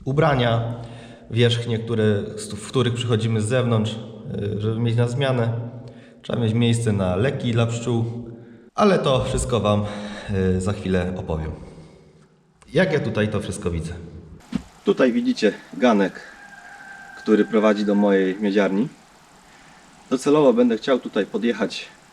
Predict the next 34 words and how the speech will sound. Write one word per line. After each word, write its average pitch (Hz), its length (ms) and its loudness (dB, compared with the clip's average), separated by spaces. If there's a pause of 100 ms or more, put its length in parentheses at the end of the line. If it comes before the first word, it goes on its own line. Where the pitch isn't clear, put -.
(360)
autem - 320 0
dostawczym, 190 540 -2 (960)
y, 95 80 -4
które 107 260 0
będzie 104 260 0
miało 95 340 0 (280)
pakę, 170 340 0 (920)
na 208 80 2
przykład 220 300 0
jakiś - 260 -2
Iveco 104 340 -2
Daily, 107 340 6 (880)
i 107 300 2
na 127 160 2
tej 113 260 4
pace 131 320 0
po 107 100 -8
prostu 113 320 -4
będę, 92 320 0 (600)
e, 92 180 0
miał 98 220 2
podnośnik, 185 560 0
w - 420 -20
którym 160 280 6
będę 120 300 6
mógł, 117 300 4
e, - 140 -18 (1160)
przenosić 127 440 0
korpusy, 139 560 2
przenosić, 113 680 -4
e, 90 640 -6
paletę 139 320 2
z - 80 -12
cukrem 147 400 2